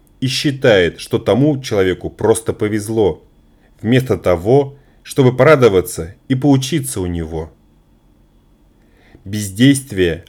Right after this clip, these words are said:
откладывание, выгораживание. Ожидание наступления подходящего времени, «начну с понедельника» или «сделаю завтра», никак не приближает это завтра.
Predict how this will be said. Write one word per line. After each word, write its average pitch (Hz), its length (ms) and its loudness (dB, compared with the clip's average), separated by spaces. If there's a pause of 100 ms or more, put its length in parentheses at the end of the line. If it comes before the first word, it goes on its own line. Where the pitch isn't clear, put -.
откладывание, 98 920 0
выгораживание. 90 1080 0 (1300)
Ожидание 123 680 4
наступления 104 720 0
подходящего 98 640 -2
времени, 92 640 0 (420)
«начну 110 400 0
с 139 60 -6
понедельника» 123 920 2 (540)
или 123 200 2
«сделаю 131 480 2
завтра», 110 580 -2 (760)
никак 127 540 2
не 101 80 -4
приближает 98 720 0
это 92 280 0
завтра. 98 520 -2